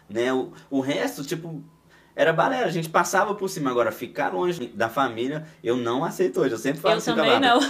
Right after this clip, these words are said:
Speaker 2: não. <laughs>
Speaker 1: "Bárbara, qualquer coisa, eu posso mudar pra outro país. A gente vai junto, a gente vai passar o que tiver que passar junto." Porque a família junto, galera, traz uma força muito
Speaker 2: Sim.
Speaker 1: maior. Um apoia o outro,
Speaker 2: Fortalece.
Speaker 1: né? Às vezes eu chegava em casa, um,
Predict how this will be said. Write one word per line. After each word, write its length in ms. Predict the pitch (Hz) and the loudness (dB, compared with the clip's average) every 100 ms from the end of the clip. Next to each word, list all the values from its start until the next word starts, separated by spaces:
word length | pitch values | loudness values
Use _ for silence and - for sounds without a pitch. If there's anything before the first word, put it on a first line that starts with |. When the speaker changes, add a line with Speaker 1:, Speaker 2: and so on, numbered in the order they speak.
| 508 | 2
Speaker 2:
não. 60 | - | 8
<laughs> 20 | |
Speaker 1:
"Bárbara, 460 | - - 107 95 - - - - | 8 8 2 -2 -8 -16 -20 -2
qualquer 320 | 135 131 156 - | 2 2 2 0
coisa, 220 | 190 135 | 0 0
eu 40 | - | 0
posso 280 | 131 147 | 0 0
mudar 560 | 175 156 139 160 - - | -2 2 4 4 2 0
pra 160 | 180 156 | 2 4
outro 240 | 170 - | 2 -2
país. 680 | - 202 165 135 117 - - | -2 0 2 0 0 -10 -12
A 140 | - 101 | -8 -8
gente 200 | 104 92 | -8 -6
vai 220 | 90 123 | -2 -2
junto, 460 | 113 107 98 - | -2 -6 -6 -8
a 40 | 85 | -10
gente 180 | 90 95 | -10 -8
vai 100 | 92 | -6
passar 320 | 101 98 - | -6 -8 -10
o 40 | 95 | -10
que 60 | |
tiver 240 | 104 104 107 | -6 -6 -6
que 40 | |
passar 300 | 110 107 131 | -8 -8 -10
junto." 140 | 117 107 | -8 -10
Porque 160 | - | -8
a 60 | - | -6
família 380 | 185 180 185 151 | -6 -6 -6 -4
junto, 320 | 151 175 - | -4 -4 -4
galera, 340 | 113 92 90 - _ | -4 -4 -6 -12 _
traz 280 | 131 147 170 | 2 2 2
uma 120 | 170 | -2
força 320 | 160 170 180 | -2 -2 -2
muito 400 | 175 160 196 269 | -2 0 0 0
Speaker 2:
Sim. 60 | 156 | 0
Speaker 1:
maior. 420 | 127 107 90 - | 2 2 0 -2
Um 160 | 123 165 | -2 0
apoia 340 | 180 165 165 | 2 4 6
o 60 | 147 | 6
outro, 380 | 135 160 - 254 | 6 4 2 0
Speaker 2:
Fortalece. 500 | - 254 226 233 117 | 2 2 2 0 0
Speaker 1:
né? 220 | 139 156 | 0 2
Às 120 | 127 | 2
vezes 140 | 131 | 0
eu 60 | 139 | 0
chegava 360 | - 131 143 135 | -2 -2 -2 -2
em 100 | 127 | 0
casa, 280 | 143 156 | 0 0
um, 120 | 139 | -2